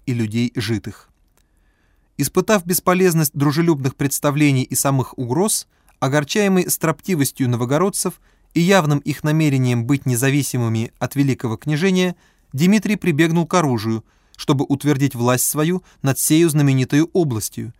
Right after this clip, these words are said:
и со временем воспользоваться её силами для общего блага или освобождения России.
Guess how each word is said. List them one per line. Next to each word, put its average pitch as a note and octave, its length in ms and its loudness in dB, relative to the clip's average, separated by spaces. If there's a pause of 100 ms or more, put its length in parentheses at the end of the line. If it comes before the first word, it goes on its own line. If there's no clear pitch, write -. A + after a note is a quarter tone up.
(320)
и C#3+ 80 0
со C3+ 160 0
временем F#3 440 2
воспользоваться C#3+ 760 -2
её C3 160 2
силами F3 460 0 (180)
для C#3+ 260 0
общего C3+ 380 -2
блага C#3 420 -2 (280)
или G3+ 160 2
освобождения A2+ 840 -2
России. G#2+ 540 -6